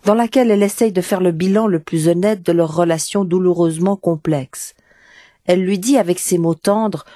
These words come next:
drôles et poignants, que face à la mort,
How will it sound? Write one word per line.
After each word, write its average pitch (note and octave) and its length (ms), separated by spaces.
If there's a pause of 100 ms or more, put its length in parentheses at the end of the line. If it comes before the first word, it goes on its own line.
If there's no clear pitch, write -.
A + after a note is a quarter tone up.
(120)
drôles F#3 500
et D#3+ 80
poignants, F3+ 540 (400)
que B3 80
face C4 320
à A#3+ 60
la G#3+ 120
mort, F3+ 460